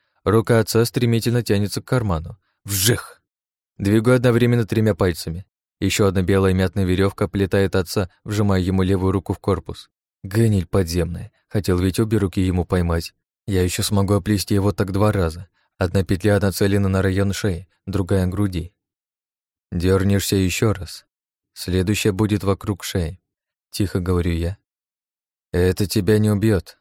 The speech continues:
но я подожду, когда твоя крепость высосет из тебя всю сумму, а потом сожму нити еще сильнее». Отец какое-то время недоуменно смотрит на меня, да так, что я начинаю искренне сомневаться, что ошибся.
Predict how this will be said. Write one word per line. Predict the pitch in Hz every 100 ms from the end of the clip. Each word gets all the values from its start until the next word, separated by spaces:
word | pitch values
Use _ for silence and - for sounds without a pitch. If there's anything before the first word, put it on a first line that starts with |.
| -
но | 85
я | 85 87
подожду, | 101 95 98 98 101
когда | 104 98 101
твоя | 98 101
крепость | - 107 - 80 - 85
высосет | 85 90 101 92 98
из | -
тебя | 107 98 98
всю | - 101
сумму, | - 92 73 - _ _
а | -
потом | 85 90 95
сожму | 90 98 90 95
нити | 95 92
еще | 95 90 101
сильнее». | - 87 80 85 - _ _ _ _ _ _ _ _
Отец | 92 90 156 -
какое-то | 185 196 185
время | 160 147 165
недоуменно | 165 156 151 120 120 147
смотрит | 131 117 120 -
на |
меня, | 135 123 85 95 - _ -
да | 101
так, | 98 95 -
что | -
я | 107
начинаю | 98 - 98 92
искренне | 87 - 98 95
сомневаться, | - 107 110 90 85
что | - 85 82
ошибся. | - 78 - 87